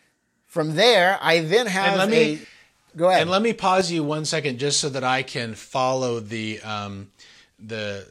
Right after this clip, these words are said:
Speaker 2: the order here. So as far as the three D printer, would you say that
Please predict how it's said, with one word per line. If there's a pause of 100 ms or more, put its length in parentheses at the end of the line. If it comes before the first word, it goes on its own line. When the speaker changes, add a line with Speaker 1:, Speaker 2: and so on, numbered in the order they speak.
(120)
Speaker 2:
the
order
here. (320)
So (220)
as
far
as
the
three
D
printer,
would
you
say (340)
that